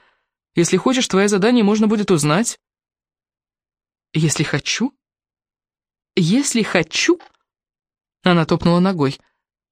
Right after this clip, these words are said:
«Ты ничего не знаешь о старших классах.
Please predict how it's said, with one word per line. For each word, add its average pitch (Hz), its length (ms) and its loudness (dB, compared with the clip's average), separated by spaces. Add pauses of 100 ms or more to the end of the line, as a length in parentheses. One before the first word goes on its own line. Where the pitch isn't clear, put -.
(300)
«Ты 175 140 2
ничего 226 720 2
не 254 120 4
знаешь 226 360 2
о 196 60 0
старших 208 400 -2
классах. - 480 -2